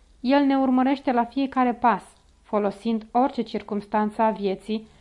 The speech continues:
pentru a ne determina să-l primim cu bunăvoință, pentru că el joacă partida vieții pentru suflet. Aici este răbdarea sfinților care păzesc poruncile lui Dumnezeu și credința lui Isus. Nu este doar un mesaj,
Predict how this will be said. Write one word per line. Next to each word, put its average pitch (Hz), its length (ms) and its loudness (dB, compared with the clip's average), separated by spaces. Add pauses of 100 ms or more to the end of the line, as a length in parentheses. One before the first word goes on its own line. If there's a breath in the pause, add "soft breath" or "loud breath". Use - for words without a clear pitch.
(220 loud breath)
pentru 247 320 2
a 233 80 4
ne 226 120 2
determina 226 680 0
să-l 240 240 -2
primim 208 380 0
cu 214 140 -6
bunăvoință, 220 840 -2 (460 soft breath)
pentru 262 320 0
că 262 80 0
el 254 240 4
joacă 277 400 0
partida 226 500 0
vieții 240 360 -2
pentru 233 280 -4
suflet. 208 540 -6 (1120)
Aici 277 360 4
este 262 540 2
răbdarea 269 460 4
sfinților 208 640 0
care 196 240 -2
păzesc 208 360 -2
poruncile 214 400 0
lui 214 120 0
Dumnezeu 214 440 0
și 220 120 -4
credința 208 520 -2
lui 226 140 0
Isus. 220 460 -4 (360)
Nu 254 180 2
este 381 260 2
doar 208 200 4
un 202 140 0
mesaj, 190 520 -4